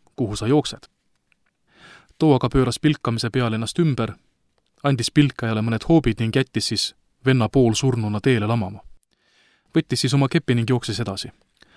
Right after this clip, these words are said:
Kui ta veidi maad edasi oli jõudnud, kohtus ta isa Makariosega, kes ütles: "Tere sulle,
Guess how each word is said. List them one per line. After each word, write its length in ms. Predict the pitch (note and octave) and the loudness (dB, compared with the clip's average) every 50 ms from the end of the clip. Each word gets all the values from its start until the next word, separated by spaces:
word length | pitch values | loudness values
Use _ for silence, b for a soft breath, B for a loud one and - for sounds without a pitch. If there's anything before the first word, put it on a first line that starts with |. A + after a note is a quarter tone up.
| b b b b | b b b b
Kui 80 | - A#2 | -2 0
ta 120 | B2+ A#2 | 2 4
veidi 240 | C#3 D3 D3 B2 A#2 | 4 4 4 2 2
maad 200 | A#2+ A2+ G#2+ D#3 | 0 0 0 0
edasi 240 | D3+ D#3 A#2+ - B2 | 0 0 0 0 0
oli 140 | A#2 A#2+ | 0 0
jõudnud, 340 | B2+ B2 A#2 G#2+ G#2+ - - - - - | 0 0 -2 -2 -8 -10 -12 -20 -14 -6
kohtus 320 | - B2+ - - A#2+ - - | -6 -6 -4 -4 -8 -8 -4
ta 80 | - | -4
isa 160 | B2+ B2+ A#2 G#2 | -4 -4 -2 -4
Makariosega, 720 | G#2+ A2 - - E3 D#3 B2+ A2 A2 G#2+ - G#2+ G#2 G#2 | -6 -6 -4 -2 0 0 0 -2 -4 -6 -6 -8 -8 -8
kes 140 | - A2+ A2 | -8 -8 -10
ütles: 340 | A#2 - - - - - - b b b b b b b b b b b b b b _ - | -10 -10 -14 -16 -16 -16 -20 b b b b b b b b b b b b b b _ 0
"Tere 200 | B2 B2 C#3+ C3 | 2 4 4 4
sulle, 340 | C#3 C#3 C3 A#2+ A#2+ A2 | 4 2 2 2 0 -2